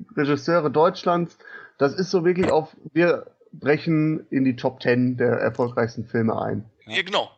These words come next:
Speaker 2: Das ist ein Potenz-, also der Film muss ein Erfolg werden. Da wird nichts dem Zufall überlassen, würde ich sagen.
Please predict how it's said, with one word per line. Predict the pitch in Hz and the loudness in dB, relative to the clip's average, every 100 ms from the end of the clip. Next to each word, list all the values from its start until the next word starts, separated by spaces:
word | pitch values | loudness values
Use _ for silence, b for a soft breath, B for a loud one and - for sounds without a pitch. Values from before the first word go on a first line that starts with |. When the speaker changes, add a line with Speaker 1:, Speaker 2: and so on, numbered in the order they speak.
| _ | _
Speaker 2:
Das | 233 - | -6 -4
ist | 185 | -4
ein | 185 | -6
Potenz-, | - 226 226 208 - B - | -4 2 2 0 -6 B -4
also | 156 156 - B B B B B - | -2 -2 -4 B B B B B 0
der | 175 | 0
Film | 202 220 | 0 0
muss | 226 185 | 0 0
ein | |
Erfolg | 156 123 127 123 113 | -2 0 -2 -2 -2
werden. | 107 | -2
Da | 123 | -2
wird | 139 180 B B _ 160 | -2 -4 B B _ -2
nichts | 202 - | -2 0
dem | 202 185 | -4 -4
Zufall | 196 160 127 | -6 -4 -4
überlassen, | 110 104 98 - | -4 -4 -6 -10
würde | 95 95 | -14 -12
ich | |
sagen. | 98 110 | -8 -8